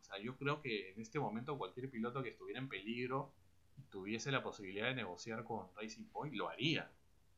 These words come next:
Ahora, también se especula, por otro lado, que Haas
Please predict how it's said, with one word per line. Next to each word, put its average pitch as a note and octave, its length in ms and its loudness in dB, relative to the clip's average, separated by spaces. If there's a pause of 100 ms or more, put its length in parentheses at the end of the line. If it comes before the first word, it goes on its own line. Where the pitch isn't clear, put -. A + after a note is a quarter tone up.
(360)
Ahora, G2 340 6
también G#2 360 2
se C#3+ 100 2
especula, C#3+ 680 6 (120)
por F2 140 -4
otro A2 200 -2
lado, B2 280 2
que F2+ 180 -10
Haas - 520 6